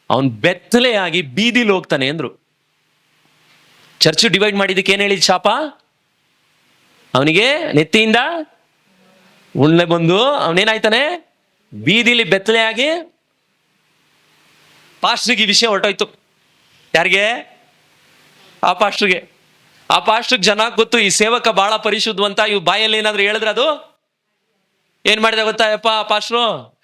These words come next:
ನಲವತ್ತು ದಿವಸ ಉಪವಾಸ ಮಾಡ್ಬಿಟ್ಟ. ಏನು ಉಪವಾಸ?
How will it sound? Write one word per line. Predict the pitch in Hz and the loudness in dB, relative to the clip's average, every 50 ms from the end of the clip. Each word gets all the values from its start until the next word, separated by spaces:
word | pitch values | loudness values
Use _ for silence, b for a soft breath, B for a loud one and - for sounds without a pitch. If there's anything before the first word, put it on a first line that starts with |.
| b b b | b b b
ನಲವತ್ತು | 185 208 214 220 233 226 185 | -4 -2 0 0 -2 0 -2
ದಿವಸ | 220 208 214 | 0 0 0
ಉಪವಾಸ | 208 165 190 185 185 | 0 0 0 -2 -2
ಮಾಡ್ಬಿಟ್ಟ. | 185 170 156 143 135 - - - _ _ _ _ _ _ _ _ _ _ _ _ _ _ _ _ _ _ _ _ _ _ _ _ _ _ _ _ _ _ _ _ _ _ _ _ _ _ _ - 170 | -2 -4 -4 -6 -6 -14 -18 -20 _ _ _ _ _ _ _ _ _ _ _ _ _ _ _ _ _ _ _ _ _ _ _ _ _ _ _ _ _ _ _ _ _ _ _ _ _ _ _ 0 0
ಏನು | 208 220 233 | 0 2 0
ಉಪವಾಸ? | 233 226 226 220 214 | 0 0 0 0 2